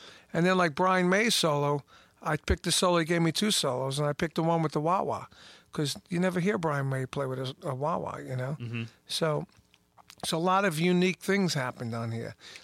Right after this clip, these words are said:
Speaker 1: Like Richie Sambora, you hear him jamming. You know, when do you hear Richie Sambora jam? You know? And he's really out, he played great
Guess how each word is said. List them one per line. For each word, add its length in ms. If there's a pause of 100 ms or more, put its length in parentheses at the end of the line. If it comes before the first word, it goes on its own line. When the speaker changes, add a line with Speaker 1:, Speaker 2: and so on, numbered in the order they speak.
(120)
Speaker 1:
Like 160
Richie 220
Sambora, 680 (300)
you 120
hear 260
him 180
jamming. 500
You 100
know, 140
when 160
do 60
you 80
hear 100
Richie 240
Sambora 500
jam? 360 (580)
You 80
know? 240 (380)
And 100
he's 160
really 260
out, 240 (180)
he 160 (160)
played 220
great 300